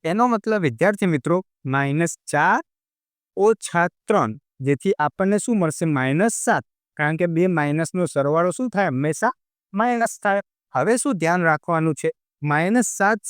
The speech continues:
સાથે એક્સ ગુણાયેલા છે. શું ગુણાયેલું છે? એક્સ. તો પછી આપણે ચાર જોડે પણ એક્સ ગુણશું અને ત્રણ જોડે પણ એક્સ ગુણશું. તો જવાબ પણ કેટલો આવશે? માઇનસ સાત એક્સ. તો આપણું જે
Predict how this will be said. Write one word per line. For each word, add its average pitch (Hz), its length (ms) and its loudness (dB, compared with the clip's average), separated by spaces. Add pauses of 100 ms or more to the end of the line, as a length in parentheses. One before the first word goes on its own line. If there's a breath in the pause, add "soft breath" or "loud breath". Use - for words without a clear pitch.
સાથે 180 320 0 (260)
એક્સ 180 280 -6
ગુણાયેલા 170 520 2
છે. 113 80 -8 (360)
શું 233 240 0
ગુણાયેલું 185 520 0
છે? 196 100 -2 (200)
એક્સ. - 140 -10 (380)
તો 214 60 2 (100)
પછી 214 320 0
આપણે 190 180 0 (160)
ચાર 175 200 4 (140)
જોડે 202 280 4
પણ 220 120 2 (180)
એક્સ - 160 -4 (120)
ગુણશું 208 400 0 (400)
અને 175 140 0 (100)
ત્રણ 190 300 0
જોડે 175 180 2 (120)
પણ 320 200 0 (300)
એક્સ - 180 -6 (100)
ગુણશું. 190 340 0 (260)
તો 165 160 -2
જવાબ 165 320 0
પણ 220 200 2
કેટલો 226 280 2
આવશે? 175 280 0 (120)
માઇનસ 143 360 -2 (120)
સાત 170 260 2 (420)
એક્સ. 233 300 2 (240)
તો 185 80 -4 (220)
આપણું 202 360 2 (300)
જે 180 80 0